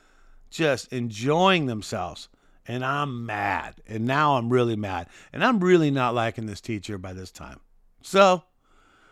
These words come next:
what did I do? Well, I actually had to go to the bathroom. So, hmm. And I can't just leave the classroom. So I went and took a big old poop in the teacher's <laughs> garbage can next to her desk. Keep in mind, I'm in kindergarten, okay?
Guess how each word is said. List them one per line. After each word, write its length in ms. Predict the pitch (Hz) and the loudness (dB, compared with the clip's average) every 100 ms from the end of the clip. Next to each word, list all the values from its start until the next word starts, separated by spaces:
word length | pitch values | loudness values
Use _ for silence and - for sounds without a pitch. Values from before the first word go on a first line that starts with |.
| _ _ - | _ _ -10
what 260 | 131 156 | 2 2
did 80 | 143 | 4
I 120 | 120 | 0
do? 260 | 95 87 - | -4 -10 -12
Well, 200 | 113 147 | 0 4
I 100 | 160 | 6
actually 320 | 151 202 - | 4 2 0
had 180 | 147 160 | 2 2
to 60 | 147 | 2
go 100 | 156 | 2
to 60 | |
the 60 | 165 | 4
bathroom. 580 | 165 220 233 110 - - _ _ _ | 4 2 0 -6 -12 -16 _ _ _
So, 420 | - 143 135 120 - _ _ _ _ | -6 -2 -2 -4 -10 _ _ _ _
hmm. 260 | - 208 85 - _ _ _ _ _ _ _ _ | -2 -2 -2 -12 _ _ _ _ _ _ _ _
And 220 | - 127 127 | -6 -4 -2
I 60 | |
can't 260 | 131 170 165 | -2 -2 -2
just 200 | 147 123 | -4 -2
leave 200 | 139 117 | -4 -4
the 60 | |
classroom. 600 | 117 175 220 - 156 175 - _ _ _ _ - | 0 2 2 2 -2 -4 -8 _ _ _ _ -16
So 280 | - 160 | -2 0
I 180 | 160 127 | 2 0
went 240 | 120 147 139 | 0 -2 -4
and 80 | |
took 180 | - 143 | -4 -4
a 80 | 120 | -4
big 260 | 104 123 135 | -4 -2 0
old 200 | 143 139 | -2 -2
poop 400 | 127 113 110 - | -4 -2 -4 -8
in 100 | 107 | -8
the 60 | 101 | -6
teacher's 440 | - 123 - 110 | -6 -6 -6 -12
<laughs> 20 | |
garbage 460 | - 110 107 110 - | -6 -4 -4 -8 -10
can 240 | - 110 - | -6 -6 -6
next 320 | 107 104 - | -10 -10 -12
to 120 | 117 - | -14 -12
her 80 | 113 | -14
desk. 580 | 101 104 92 110 - _ _ _ _ _ _ _ _ _ _ _ _ _ - - - - - - | -12 -12 -12 -16 -18 _ _ _ _ _ _ _ _ _ _ _ _ _ -16 -12 -12 -12 -14 -2
Keep 320 | 254 285 240 | 4 6 8
in 120 | 202 | 6
mind, 360 | 165 165 156 143 | 8 8 8 6
I'm 140 | 143 | 4
in 100 | 135 | 2
kindergarten, 680 | 120 147 123 113 107 95 95 | 4 4 4 2 0 -2 -4
okay? 440 | 113 - 143 147 | -4 2 4 2